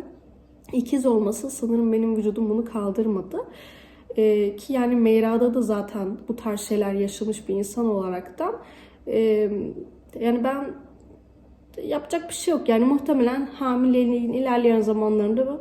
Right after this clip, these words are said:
yani belki benim için ciddi bir şey olacaktı. O yüzden her şeyin tabii ki hayırlısına bakalım. İsim verdik ikisine de.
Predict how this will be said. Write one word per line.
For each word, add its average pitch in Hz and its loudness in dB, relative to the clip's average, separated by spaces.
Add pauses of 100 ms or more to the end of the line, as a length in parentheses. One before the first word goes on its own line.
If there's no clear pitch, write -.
yani 226 -2
belki 226 -2
benim 254 4
için 226 0
ciddi 202 -2
bir - -10
şey - -6
olacaktı. 190 -4 (880)
O 262 -2
yüzden 254 0 (360)
her 269 -2
şeyin 240 0
tabii 233 0
ki - -14
hayırlısına 226 0
bakalım. 214 -4 (400)
İsim 349 4
verdik 285 2 (220)
ikisine 233 2
de. 302 2